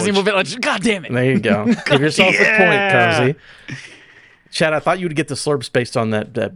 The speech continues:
Speaker 2: that baby thing, right?
Speaker 3: Chad.
Speaker 2: Yeah.
Speaker 1: I didn't. I didn't.
Speaker 2: What's up, Alex?
Speaker 3: Uh, I was gonna say, Chad, I feel bad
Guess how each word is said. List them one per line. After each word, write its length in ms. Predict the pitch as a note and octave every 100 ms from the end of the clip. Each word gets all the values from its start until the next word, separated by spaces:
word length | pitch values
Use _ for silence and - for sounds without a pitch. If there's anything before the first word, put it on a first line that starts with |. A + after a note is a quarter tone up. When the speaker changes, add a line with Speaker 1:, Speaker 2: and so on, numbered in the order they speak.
| -
Speaker 2:
that 200 | A#2+ A2
baby 280 | A2+ A#2+ F#2+
thing, 280 | E2 G2 G2
right? 140 | F#2+ A#2+
Speaker 3:
Chad. 380 | D3 D3 D#3 - _ _ _ _ _ - F#3+ _ _ _ _ _ _ _ _ _ _ _ _ _ _ _ _ _ _ - _ _ _ _
Speaker 2:
Yeah. 140 | C3+ -
Speaker 1:
I 80 |
didn't. 360 | A2 A#2 A2 G#2 -
I 100 | A2
didn't. 400 | A2 G2+ G#2+ - -
Speaker 2:
What's 140 | D3
up, 120 | E3
Alex? 360 | E3+ A3 - - _ _ _ _
Speaker 3:
Uh, 140 | C3 C#3+
I 40 | D#3+
was 140 | D3
gonna 220 | D3+ C3
say, 260 | - B2+ B2+
Chad, 300 | - C#3 A#2+
I 100 | A#2+
feel 240 | - E3
bad 500 | A#2+ B2 A#2+ A#2+ B2